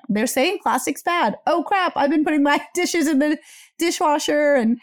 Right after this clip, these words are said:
um, what are you guys using? What are you gonna do?" And so everyone's kind of sitting there brainstorming. And I quietly took out a picture, uh, took a picture of my stainless steel dishes that my mom had brought over from India,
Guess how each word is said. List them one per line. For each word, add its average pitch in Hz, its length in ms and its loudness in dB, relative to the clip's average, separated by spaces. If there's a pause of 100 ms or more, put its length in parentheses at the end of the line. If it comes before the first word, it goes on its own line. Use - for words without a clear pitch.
(300)
um, 220 340 0
what 294 120 2
are 359 60 2
you 359 80 2
guys 302 240 2
using? 294 400 2
What 269 120 2
are 294 40 4
you 262 80 2
gonna 247 160 2
do?" 196 320 -2 (760)
And 233 160 2
so 214 280 0
everyone's 233 520 0
kind 233 200 -2
of 190 200 0 (760)
sitting 240 320 0
there 214 140 2
brainstorming. 202 800 2
And 180 120 0
I 185 120 0
quietly 190 500 0
took 185 180 -6
out 175 160 2
a 165 60 0
picture, 175 580 -4 (320)
uh, 185 160 -2
took 247 160 -2
a 254 80 -2
picture 220 380 0
of 196 160 0
my 170 380 -2 (120)
stainless 196 440 -2
steel 208 180 -2
dishes 185 260 -2
that 180 140 -2
my 175 100 0
mom 190 320 2
had 233 140 0
brought 160 180 -2
over 165 240 -2
from 170 220 -4
India, 202 480 0